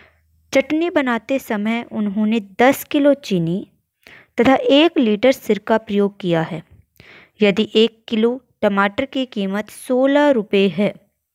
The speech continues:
जो कि हमें टेबल में भी दी गई थी, एक लीटर सिरके की कीमत पैंतीस रुपये है और एक किलो चीनी की कीमत अड़तालीस है,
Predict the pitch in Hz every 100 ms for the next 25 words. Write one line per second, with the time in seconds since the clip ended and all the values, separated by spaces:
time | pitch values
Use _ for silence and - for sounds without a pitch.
0 | _ _ _ 196 226 240 254 240 233 208
1 | 220 226 214 202 196 196 170 - 185 -
2 | _ _ _ _ _ _ - - 294 359
3 | 311 262 262 277 - 202 202 247 269 254
4 | 226 220 247 _ - 165 165 240 - 226
5 | 226 240 214 247 247 _ _ _ - _
6 | - 220 - 262 320 - 277 294 302 -
7 | 247 254 269 254 247 220 220 - _ -
8 | - 208 - 208 226 277 - - - 220
9 | 208 151